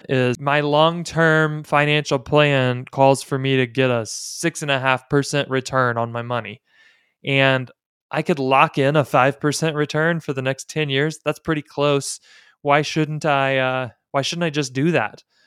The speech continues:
And so I think it's a good question, but if you're sitting there in your, your cash account where you're getting paid five percent right now, um, what we just historically have seen over and over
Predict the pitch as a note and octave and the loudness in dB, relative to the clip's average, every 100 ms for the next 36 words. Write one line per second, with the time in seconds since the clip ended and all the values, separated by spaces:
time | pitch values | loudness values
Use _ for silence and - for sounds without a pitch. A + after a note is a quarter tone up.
0 | - E3 E3+ F#3 F3+ E3 A3 A#3+ A3 F3+ | -4 -4 2 4 4 2 0 0 0 0
1 | E3 D#3 - D3 C#3 - F#3+ F#3+ G#3 F#3 | 0 -2 -2 2 2 2 0 2 0 -6
2 | - D3 D#3+ D#3+ E3 G3 A#3 G#3 G#3 G3+ | -12 0 4 4 4 4 4 4 4 4
3 | F3+ E3 E3 E3 D3+ D3 D3 C#3+ C#3 C3+ | 4 4 4 4 2 -2 -2 0 2 2
4 | C3+ - C3 C3 - - D#3 D3 C3 C3+ | 0 -4 -4 -4 -4 -2 0 0 -2 -6
5 | - B2+ A2+ B2 B2+ A#2+ B2+ B2 A#2+ B2 | -4 -4 -4 -4 -4 -2 -2 -4 -6 -6
6 | A#2+ A#2 A#2+ B2+ B2 - A#2+ C#3 D3 A#2 | -6 -4 0 0 0 -4 -2 -2 -2 -4
7 | A2+ A2+ G#2+ A#2 A#2+ - - - C3+ A#2+ | -6 -6 -4 -6 -6 -20 -20 -6 0 2
8 | A#2 A#2+ - _ - C#3+ D3+ C#3+ D3 D3 | 0 -2 -12 _ -2 2 4 4 2 6
9 | F3 - - - _ _ _ B2+ D#3 - | 4 2 -8 -16 _ _ _ -2 -2 2
10 | D3+ D3+ D3+ C#3+ C#3+ B2+ B2+ - B2+ A#2 | 4 6 6 4 2 4 2 -2 -6 -2
11 | C3 D#3 D#3+ C#3+ B2 A#2 A#2 | 2 4 4 4 2 2 -2